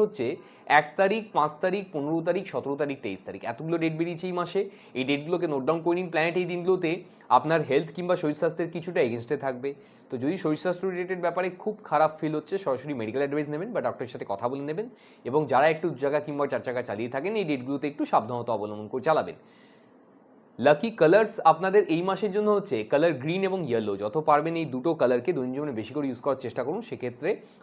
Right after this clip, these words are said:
আপনার পার্সোনাল লাইফ এবং প্রফেশনাল লাইফ এই মাসের জন্য কিন্তু ভালো হবে। লাকি নাম্বারস আপনাদের এই মাসের জন্য হচ্ছে নাম্বার থ্রি এবং ফাইভ। যত পারবেন এই দুটো সংখ্যাকে দৈনন্দিন জীবনে বেশি করে ইউজ করার চেষ্টা করুন, সেক্ষেত্রে অবশ্যই সফলতা আসবে। এটা গেল রাশি কিংবা লগ্নভিত্তিক ফলাফল।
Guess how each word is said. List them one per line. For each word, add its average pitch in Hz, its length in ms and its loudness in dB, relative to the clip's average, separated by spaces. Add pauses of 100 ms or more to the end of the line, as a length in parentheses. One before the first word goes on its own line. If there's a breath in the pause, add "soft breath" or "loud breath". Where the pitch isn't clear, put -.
আপনার 151 240 0
পার্সোনাল 156 380 0
লাইফ 185 240 2
এবং 151 160 -6
প্রফেশনাল 131 380 -6
লাইফ 180 120 -4 (120)
এই 123 120 -2
মাসের 123 240 -10
জন্য 147 200 -8
কিন্তু 147 160 -10 (100)
ভালো 98 220 -2
হবে। 80 160 -10 (460 loud breath)
লাকি 156 220 4 (120)
নাম্বারস 180 360 0
আপনাদের 196 280 2 (120)
এই 147 120 -2
মাসের 170 260 -2
জন্য 190 200 -4
হচ্ছে 170 160 -4 (100)
নাম্বার 156 300 -2
থ্রি 165 140 -8 (120)
এবং 160 100 -4 (120)
ফাইভ। 85 200 -2 (580 soft breath)
যত 123 200 0 (100)
পারবেন 160 280 4
এই 151 100 -4
দুটো 139 140 -4 (100)
সংখ্যাকে 160 340 -2
দৈনন্দিন 139 200 -4
জীবনে 151 220 -4
বেশি 113 140 -8
করে 139 120 -6
ইউজ 123 160 -6
করার 131 180 -4
চেষ্টা 120 220 -6
করুন, 185 140 -4 (100)
সেক্ষেত্রে 104 380 -6 (440 loud breath)
অবশ্যই 170 340 0
সফলতা 95 460 -8
আসবে। - 180 -14 (180)
এটা 175 200 8
গেল 190 100 8 (120)
রাশি 170 260 6
কিংবা 196 280 6
লগ্নভিত্তিক 175 600 2
ফলাফল। 127 300 6